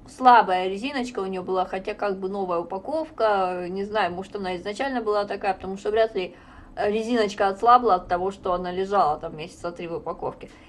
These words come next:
И поверх я уже забинтовала голову полотенцем, можно каким-нибудь теплым платком. Так бы она там.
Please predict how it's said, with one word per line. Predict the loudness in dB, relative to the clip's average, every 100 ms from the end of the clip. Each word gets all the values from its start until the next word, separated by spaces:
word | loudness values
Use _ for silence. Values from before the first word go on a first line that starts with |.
| -8
И | -4 0
поверх | 2 4 4 4
я | 4 6
уже | 4 2 2 2
забинтовала | 0 0 0 4 6 6 6
голову | 6 6 6 4 0 -8 -20 -2
полотенцем, | 2 4 2 -4 -6 -8
можно | -4 -4
каким-нибудь | -4 -4 -4 -6 -8
теплым | -6 -4 -2
платком. | -2 -2 -6 -14 -14 -20 -20 -14
Так | -10
бы | -6
она | -6
там. | -6 -10